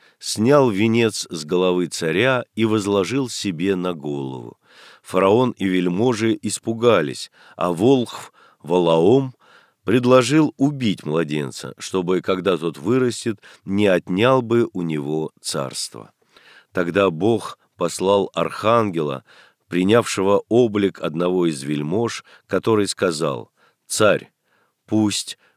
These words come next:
принесут драгоценный сверкающий камень и горящие угли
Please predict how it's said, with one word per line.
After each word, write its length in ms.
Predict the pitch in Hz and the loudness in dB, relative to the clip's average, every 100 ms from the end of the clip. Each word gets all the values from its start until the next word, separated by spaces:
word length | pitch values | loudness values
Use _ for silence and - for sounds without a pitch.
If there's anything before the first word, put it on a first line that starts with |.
| _ | _
принесут 680 | - 98 98 98 - 123 104 | -2 0 0 -2 0 -2 -2
драгоценный 1000 | 87 98 92 95 - 113 120 113 107 107 | -2 0 2 0 0 -2 0 -2 -2 -2
сверкающий 920 | 98 82 85 85 113 113 107 - 101 90 | -4 -4 -6 0 2 2 2 -2 -6 -8
камень 600 | - 120 120 95 73 - - _ | 0 2 2 0 -6 -12 -20 _
и 120 | - 80 | -8 0
горящие 760 | 95 98 120 104 - 104 98 - | 4 6 4 2 -2 0 -2 -2
угли 680 | 95 78 85 113 117 76 | -4 -4 -2 -2 -2 -6